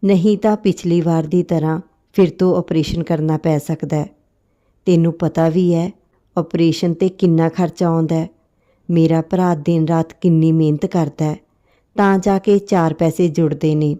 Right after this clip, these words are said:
ਪਰ ਤੂੰ ਤਾਂ ਚਾਹੁੰਦੀ ਹੈ ਕਿ ਮੇਰੇ ਭਰਾ ਦੇ ਰੁਪਏ ਤੇਰੇ ਆਪਰੇਸ਼ਨ 'ਤੇ ਬਰਬਾਦ ਹੋ ਜਾਣ। ਤਾਂ ਹੀ ਤਾਂ ਤੂੰ ਮੇਰੀਆਂ ਤੇ ਮੰਮੀ ਦੀਆਂ ਗੱਲਾਂ 'ਤੇ ਧਿਆਨ ਨਹੀਂ ਦਿੰਦੀ।" ਆਪਣੀ ਨਣਦ ਦੇ ਮੂੰਹੋਂ ਅਜਿਹੀਆਂ ਕੌੜੀਆਂ ਗੱਲਾਂ ਸੁਣ ਕੇ ਕਾਜਲ ਦੀਆਂ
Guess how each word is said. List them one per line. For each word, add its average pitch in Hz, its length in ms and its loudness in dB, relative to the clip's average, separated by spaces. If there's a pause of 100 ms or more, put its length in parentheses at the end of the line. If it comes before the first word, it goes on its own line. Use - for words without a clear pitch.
(600)
ਪਰ 190 100 2
ਤੂੰ 180 260 -2
ਤਾਂ 180 180 0
ਚਾਹੁੰਦੀ 170 520 2
ਹੈ 165 60 2 (380)
ਕਿ 254 140 4
ਮੇਰੇ 180 340 4
ਭਰਾ 202 280 0
ਦੇ 180 160 2
ਰੁਪਏ 165 440 0 (240)
ਤੇਰੇ 180 240 4
ਆਪਰੇਸ਼ਨ 170 500 0
'ਤੇ 170 160 -2
ਬਰਬਾਦ 160 480 0
ਹੋ 156 160 -2
ਜਾਣ। 156 380 -2 (560)
ਤਾਂ 202 120 2
ਹੀ 202 160 2
ਤਾਂ 208 160 -2
ਤੂੰ 233 160 2
ਮੇਰੀਆਂ 170 520 4
ਤੇ 196 140 0
ਮੰਮੀ 165 400 2
ਦੀਆਂ 185 220 2
ਗੱਲਾਂ 160 360 0
'ਤੇ 175 160 0 (100)
ਧਿਆਨ 202 300 2
ਨਹੀਂ 156 220 0
ਦਿੰਦੀ।" 151 400 0 (760)
ਆਪਣੀ 165 420 0
ਨਣਦ 160 360 0
ਦੇ 165 200 0
ਮੂੰਹੋਂ 165 500 0 (440)
ਅਜਿਹੀਆਂ 208 500 4
ਕੌੜੀਆਂ 170 500 2
ਗੱਲਾਂ 170 320 0
ਸੁਣ 156 300 -2
ਕੇ 165 320 0 (280)
ਕਾਜਲ 196 420 2
ਦੀਆਂ 202 280 2